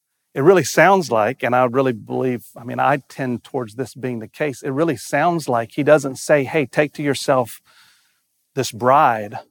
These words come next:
but just so you know, I know she is a, a, a, a, a good, pure, chaste bride now, but she's going to turn." He says, "Take to yourself a wife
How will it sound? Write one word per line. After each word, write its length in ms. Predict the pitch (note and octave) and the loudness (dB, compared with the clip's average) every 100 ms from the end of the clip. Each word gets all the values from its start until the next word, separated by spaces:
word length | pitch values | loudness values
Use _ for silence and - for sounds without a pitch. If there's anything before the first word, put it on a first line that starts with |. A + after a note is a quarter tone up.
| _ | _
but 180 | C3+ B2 | -10 -6
just 260 | A#2+ C3+ | -4 -4
so 120 | - D3+ | 0 -2
you 180 | B2 | 0
know, 400 | A#2+ C#3+ C3+ A2 | 0 2 2 2
I 140 | A#2+ C3 | 0 0
know 160 | C3 | 0
she 360 | A#2+ - C#3 B2+ | -2 -4 -2 -2
is 460 | A#2+ G#2+ - - - _ _ _ _ _ _ - | -2 -4 -8 -14 -20 _ _ _ _ _ _ -12
a, 320 | A#2+ A2+ G#2 - _ _ _ _ _ _ _ _ _ _ _ _ _ - | -6 -6 -8 -16 _ _ _ _ _ _ _ _ _ _ _ _ _ -16
a, 260 | B2 A#2+ - | -12 -12 -8
a, 220 | A#2+ A2 - | -8 -8 -10
a, 240 | - A#2 A#2 - _ - | -10 -8 -8 -12 _ -14
a 140 | C3 | -12
good, 440 | G#2+ G#2+ C#3 A#2+ F#2+ | -10 -2 0 0 -2
pure, 260 | _ - C3+ | _ -2 -2
chaste 460 | - - C3+ A2+ - | -2 -4 -4 -4 -2
bride 360 | B2+ A#2+ G#2+ | 2 2 0
now, 400 | B2 C#3 C3 G#2+ - | 0 2 2 0 -4
but 160 | B2+ | -6
she's 260 | - C#3+ A#2 | -4 -6 -2
going 220 | C3 B2 | 0 -2
to 80 | A#2 | -4
turn." 440 | - - D3 B2 - - - - | -12 -4 -4 -4 -12 -20 -20 -20
He 180 | _ D3 | _ -8
says, 520 | B2 - F3+ E3+ - - _ _ | -6 2 4 4 0 -14 _ _
"Take 380 | - - F3+ - | -10 -4 -4 -4
to 160 | - F3 | -8 -4
yourself 640 | D3+ B2+ - D#3 C#3+ - | -4 -6 0 2 2 0
a 140 | - B2 | -4 -2
wife 580 | A2+ A#2+ C#3 D3 - | 0 2 2 0 -8